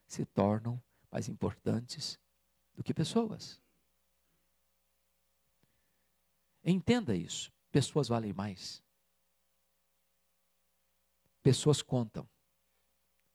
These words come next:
Bens materiais você ganha, você perde,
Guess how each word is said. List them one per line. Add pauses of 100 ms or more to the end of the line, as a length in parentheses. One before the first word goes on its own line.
(560)
Bens
materiais
você
ganha, (640)
você
perde,